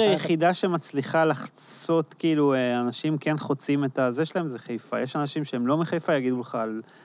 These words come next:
Speaker 2: על... אבל אני באמת חושב, באמת, גם ב-, ב-, ב-, למרות ששוב, אני גדלתי בתוך... עולם כשר,
Speaker 1: Mhm.
Speaker 2: אז העולם, העולם מושגים שלי הוא אחר לגמרי ממה ש-,
Speaker 1: אבל
Speaker 2: חבר'ה
Speaker 1: מה,
Speaker 2: חילונים.
Speaker 1: אין לך יוניקים וכאלה?
Speaker 2: לא, אני אומר, כאילו, ה-, ה-, זה שלי זה לא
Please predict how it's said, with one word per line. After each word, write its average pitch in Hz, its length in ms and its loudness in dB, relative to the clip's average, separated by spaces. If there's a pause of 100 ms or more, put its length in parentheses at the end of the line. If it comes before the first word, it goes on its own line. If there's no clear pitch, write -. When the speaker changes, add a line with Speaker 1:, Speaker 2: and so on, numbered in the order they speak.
(180)
Speaker 2:
על... 113 260 -6
אבל 135 320 2
אני 151 140 2
באמת 156 280 2
חושב, 208 260 2
באמת, 170 260 2
גם 165 240 2
ב-, 185 60 0 (200)
ב-, 139 300 0
ב-, 127 60 2 (560)
למרות 151 200 2
ששוב, 160 320 2
אני 143 160 4
גדלתי 165 340 2
בתוך... 151 400 0 (460)
עולם 143 300 2
כשר, 139 480 -2 (240)
Speaker 1:
Mhm. 120 100 -2
Speaker 2:
אז 113 160 -2
העולם, 143 340 2
העולם 147 280 2
מושגים 160 400 0
שלי 156 160 -2
הוא 123 100 4
אחר 151 240 -4
לגמרי 143 420 2
ממה 123 300 0
ש-, - 120 -6 (640)
Speaker 1:
אבל 98 180 0
Speaker 2:
חבר'ה 95 120 2
Speaker 1:
מה, 107 140 2
Speaker 2:
חילונים. 127 300 2
Speaker 1:
אין 127 80 2
לך 107 140 -4
יוניקים 143 600 2
וכאלה? 180 360 -2 (140)
Speaker 2:
לא, 160 160 2
אני 147 80 4
אומר, 160 180 2
כאילו, 127 280 2
ה-, 117 260 4
ה-, 117 320 2
זה 139 160 0
שלי 165 240 0
זה 131 160 -2
לא 143 760 4